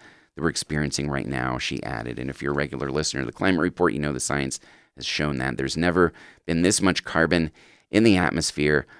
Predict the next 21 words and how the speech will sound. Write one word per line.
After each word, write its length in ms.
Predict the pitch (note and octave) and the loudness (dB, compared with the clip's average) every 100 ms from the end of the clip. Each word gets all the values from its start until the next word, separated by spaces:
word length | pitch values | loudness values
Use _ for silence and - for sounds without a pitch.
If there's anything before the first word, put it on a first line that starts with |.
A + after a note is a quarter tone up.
| - - | -14 -4
um, 220 | D2+ D2 | -2 0
since 320 | - D2 A#1+ | 0 0 -4
three 580 | - - F2 F2+ F2 D#2+ | -8 -4 0 2 2 0
million 680 | E2 D#2+ D#2 D#2+ D2 C#2+ C2+ - - _ - | 0 0 2 0 0 -2 -4 -8 -20 _ -20
years 640 | A1+ D2 D2+ D2 B1+ C2+ - | -8 0 2 2 0 -4 -6
ago. 680 | C#2+ C#2 E2+ D#2+ D#2+ A#1+ G#1 _ _ _ _ _ - - | -10 -6 -2 2 4 2 -2 _ _ _ _ _ -20 -6
And 140 | D2+ | -2
modern 360 | D2+ C#2 D#2 D2+ | 0 0 0 -2
humanity 520 | D2 D2 C#2+ C2 B1+ | -2 -2 -2 -4 -4
is 100 | C2 | -2
just 240 | B1+ C2+ | -2 -2
within 200 | C#2 C#2 | -4 -4
the 100 | A#1 | -4
last, 340 | A1 B1 A#1+ - | -4 -6 -6 -6
uh, 160 | B1+ A1+ | -8 -6
ten 200 | - C2 | -6 -2
thousand 460 | B1+ B1 C2 B1 | 0 0 -4 -6
or 60 | A#1 | -6
so, 280 | - A#1+ A#1 - - _ _ | -2 -2 -4 -10 -20 _ _
modern 300 | C#2 B1+ B1 | -6 -4 -4
civilization. 840 | - C#2 B1+ C2 C#2 C#2 - C2 | -4 -6 -6 -6 -4 -4 -4 -6